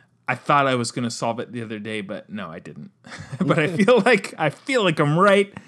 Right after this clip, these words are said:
Speaker 1: at the end, plus a ton of other videos. Always a shout out to our YouTube page. Um, and the very last thing I'm gonna talk about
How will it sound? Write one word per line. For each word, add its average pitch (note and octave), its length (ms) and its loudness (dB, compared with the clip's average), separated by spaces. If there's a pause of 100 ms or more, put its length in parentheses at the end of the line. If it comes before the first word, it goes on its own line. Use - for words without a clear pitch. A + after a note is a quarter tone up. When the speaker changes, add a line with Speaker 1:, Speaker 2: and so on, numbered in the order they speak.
(420)
Speaker 1:
at D3+ 220 -2
the C3+ 180 2
end, C3+ 280 -2
plus D3 220 -2
a B2 40 -6
ton A#2+ 240 -8
of A2 80 -10
other G#2+ 140 -6
videos. G#2+ 380 -8 (100)
Always D3+ 380 2
a A#2+ 40 -8
shout A2+ 300 -4
out G2+ 200 -8
to A2+ 140 -6
our G2 100 -4
YouTube F#2+ 380 -8
page. F#2+ 400 -10 (480)
Um, F#2 420 -4
and C3 100 -4
the A#2+ 40 0
very B2+ 220 0
last B2 400 -2
thing F#2 180 -12
I'm G2 80 -8
gonna F#2+ 160 -8
talk - 280 -12
about F2 360 -14